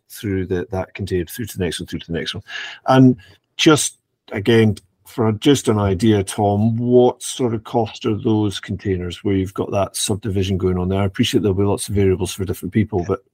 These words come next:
Speaker 1: r-, roughly.
Speaker 2: You're looking circa around six thousand pound.
Speaker 1: Yeah, okay. And then you've got two units there up top. And they're, uh, are they eight foot? Eight, seven foot?
Speaker 2: Yes, yeah. So these ones here are, are the eight-foot ones,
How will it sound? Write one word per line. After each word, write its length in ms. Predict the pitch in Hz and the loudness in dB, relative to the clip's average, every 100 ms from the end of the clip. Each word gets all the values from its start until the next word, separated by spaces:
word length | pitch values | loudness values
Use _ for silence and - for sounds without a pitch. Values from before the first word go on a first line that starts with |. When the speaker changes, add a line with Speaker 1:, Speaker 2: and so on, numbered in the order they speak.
| _ - | _ -8
Speaker 1:
r-, 180 | 113 98 | -6 -6
roughly. 560 | 95 101 98 - 82 - _ _ | -2 0 0 -2 -8 -10 _ _
Speaker 2:
You're 140 | 196 | -4
looking 300 | 220 220 185 | -2 -4 -6
circa 460 | 147 - 143 131 127 | -6 0 2 2 -4
around 280 | 113 110 107 | -4 -4 -6
six 260 | 104 - | -12 -12
thousand 340 | 98 101 95 92 | -12 -12 -14 -18
pound. 260 | - 92 _ _ - | -20 -20 _ _ 0
Speaker 1:
Yeah, 180 | 110 - _ | 2 2 _
okay. 300 | 92 - - - _ - | -6 -6 -10 -14 _ -4
And 140 | 101 | 2
then 120 | 98 98 | 4 4
you've 160 | 90 | 4
got 160 | 98 - | 0 2
two 160 | 131 | 4
units 380 | 98 90 85 - | 4 2 -2 -2
there 260 | 95 87 82 | 0 0 0
up 120 | - | -2
top. 240 | 113 101 - - - | 0 0 -2 -12 2
And 140 | 127 131 | 6 8
they're, 400 | 151 147 143 - _ - - | 8 8 8 4 _ -18 -18
uh, 280 | - - - - - | -16 -14 -14 -14 -6
are 60 | |
they 300 | 107 131 131 | 2 4 4
eight 220 | 139 147 131 | 2 0 0
foot? 380 | 220 - - - _ _ _ _ _ - | -2 -2 -6 -20 _ _ _ _ _ 0
Eight, 240 | 147 143 - | 2 2 -4
seven 360 | - 156 156 | 0 0 0
foot? 280 | 147 185 - _ _ - _ | 2 2 2 _ _ -20 _
Speaker 2:
Yes, 420 | 139 - - - - | 0 2 2 0 2
yeah. 160 | 117 | 0
So 140 | - 123 | 0 -2
these 220 | 123 113 | -2 0
ones 200 | 113 104 | -2 -2
here 300 | 110 104 95 - | -2 -2 -2 -6
are, 160 | 104 101 | -6 -6
are 80 | - | -6
the 140 | 101 101 | -4 -2
eight-foot 400 | 104 - - 104 | -4 -6 -10 -8
ones, 380 | 104 110 - | -8 -8 -12